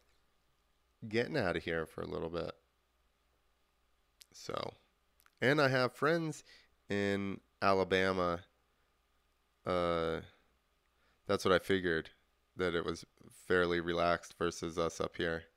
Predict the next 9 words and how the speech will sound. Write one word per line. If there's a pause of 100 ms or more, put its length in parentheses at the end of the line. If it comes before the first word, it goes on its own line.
(760)
They
got
us
chasing
our
tails,
trying
to
keep